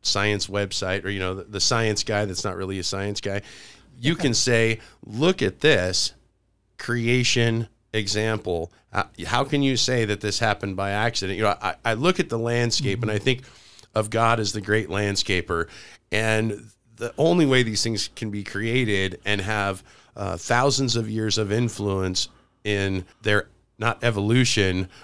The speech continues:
but, uh, design change, if you will.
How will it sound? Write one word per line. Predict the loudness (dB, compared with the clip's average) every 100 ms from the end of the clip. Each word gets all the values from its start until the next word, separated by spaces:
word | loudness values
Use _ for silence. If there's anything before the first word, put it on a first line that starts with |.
| _
but, | 2 2 2 -2
uh, | -2 0 0 -2 -10 _ -20 _ -6
design | 0 2 4 4
change, | 2 0 0 -2
if | -2
you | 0
will. | 2 2 2